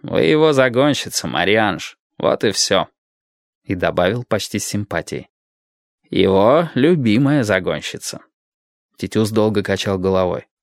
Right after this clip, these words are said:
«У этого мерзавца в жилах сопли, наверное».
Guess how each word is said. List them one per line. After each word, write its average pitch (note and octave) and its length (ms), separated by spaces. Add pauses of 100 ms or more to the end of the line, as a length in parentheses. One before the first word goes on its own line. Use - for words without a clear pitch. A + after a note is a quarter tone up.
(680)
«У E2 120
этого G#2+ 460
мерзавца A2+ 1040 (120)
в F#2 160
жилах A2 400
сопли, G#2 440
наверное». G1+ 640